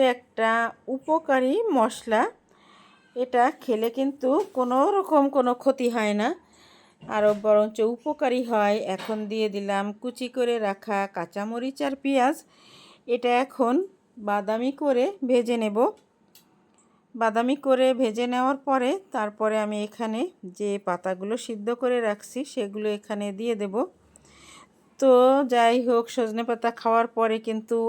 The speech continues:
আমার চোখটা একেবারে ভালো হয়ে গেছিল। তো দেখো আমি এখন নেড়ে চেড়ে ভেজে নিচ্ছি, উম,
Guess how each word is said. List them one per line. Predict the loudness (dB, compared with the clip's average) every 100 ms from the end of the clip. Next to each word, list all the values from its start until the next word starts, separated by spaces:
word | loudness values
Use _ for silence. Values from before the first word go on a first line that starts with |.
| -4
আমার | -6 -4 -6 -6 _
চোখটা | -4 -4 _ -2 -2 -2
একেবারে | -6 -6 -4 -2 -2
ভালো | -4 -2 0
হয়ে | 0 -2
গেছিল। | -4 -8 -2 0 0 -4 _ _ _ _ _ _ _ _
তো | -2
দেখো | -2 0 0
আমি | 2 2 0
এখন | -2 0 0 2
নেড়ে | 2 2 0
চেড়ে | 0 0 2
ভেজে | 2 0 -2
নিচ্ছি, | -4 -8 -14 -4 0 0 -2 _ _ _ _
উম, | -14 -10 -8